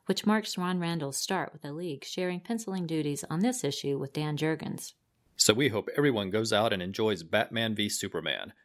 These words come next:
Speaker 2: and we hope this little podcast episode can help the wait seem just a little easier.
Speaker 1: And later in the episode, we'll share some of the great comments and feedback we've received since last time.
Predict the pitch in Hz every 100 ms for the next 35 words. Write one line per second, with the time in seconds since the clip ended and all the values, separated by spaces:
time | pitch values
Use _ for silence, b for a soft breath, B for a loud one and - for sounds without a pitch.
0 | b - 110 117 117 107 - 101 92 -
1 | 87 - 80 - - - 101 101 95 104
2 | - 85 110 - - 113 107 85 - 90
3 | 123 120 - 92 82 - - - _ _
4 | _ - 151 175 220 190 143 139 135 139
5 | - 139 139 143 202 196 202 190 - 147
6 | 139 156 185 - 180 175 175 170 143 160
7 | 156 139 139 147 143 139 - 175 151 143
8 | - 160 156 147 143 - - -